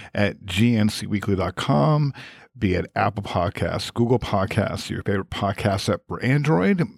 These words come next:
or on TuneIn, Spotify, and Stitcher. You have a comment, be it on social media or email,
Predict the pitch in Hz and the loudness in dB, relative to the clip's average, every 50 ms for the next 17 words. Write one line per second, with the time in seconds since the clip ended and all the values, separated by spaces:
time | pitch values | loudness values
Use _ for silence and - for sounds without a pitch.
0 | - 110 113 107 107 104 101 92 90 92 92 87 87 85 85 - - - 110 107 | -4 0 2 4 4 4 4 2 2 0 0 0 0 -2 -4 -6 -2 2 2 4
1 | 98 95 95 95 92 92 87 82 - - - 92 92 92 98 92 - 101 95 95 | 4 4 2 2 0 -2 -6 -8 -10 -8 -6 -6 -6 -4 -6 -6 -4 -2 -2 0
2 | 95 92 92 90 82 85 85 - - 110 110 - - 208 214 190 - - - - | 0 -2 -2 -4 -6 -8 -10 -8 -8 -8 -6 -2 -2 -2 -2 -2 -6 -10 -14 -12
3 | - - - - - - 104 101 107 - - 131 131 135 147 160 175 202 208 156 | -12 -14 -14 -12 -6 -4 -2 0 0 0 0 0 0 2 2 2 0 0 0 -2
4 | 104 95 104 104 104 104 101 98 98 98 95 90 90 - - 110 104 - - 104 | 0 2 2 4 4 4 2 2 2 0 0 -2 -2 -2 0 0 2 2 2 0
5 | 90 98 113 123 131 127 135 135 139 139 117 90 87 90 107 123 127 127 123 123 | 2 2 2 2 4 4 4 4 4 4 2 0 0 0 0 2 2 4 4 4
6 | 123 117 117 | 4 4 2